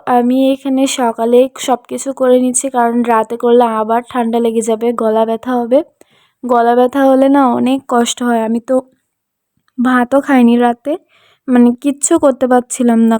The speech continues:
কথাও বলতে পারছিলাম না, এত পরিমাণ গলা ব্যথা হয়েছিল। আপু তো অসুস্থ ছিলই, আপুরও গলা ব্যথা ছিল কয়েকদিন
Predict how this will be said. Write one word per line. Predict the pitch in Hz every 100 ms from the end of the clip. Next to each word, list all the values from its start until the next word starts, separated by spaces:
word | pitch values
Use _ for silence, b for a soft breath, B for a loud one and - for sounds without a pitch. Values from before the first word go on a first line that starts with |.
| -
কথাও | 240 240 277
বলতে | 254 247 240
পারছিলাম | 240 240 247 233 220 220
না, | 247 277 _
এত | 247 247 - 269
পরিমাণ | 262 247 240 240 233
গলা | 226 220
ব্যথা | 226 226 254
হয়েছিল। | 240 - 247 311 b b b b
আপু | 254 240 -
তো | 302
অসুস্থ | 277 269 285 - 294 294
ছিলই, | - 262 254 254 277 330 _ -
আপুরও | 240 - 269 277
গলা | 254 240
ব্যথা | 247 254 277
ছিল | 269 269
কয়েকদিন | 269 277 262 240 226 262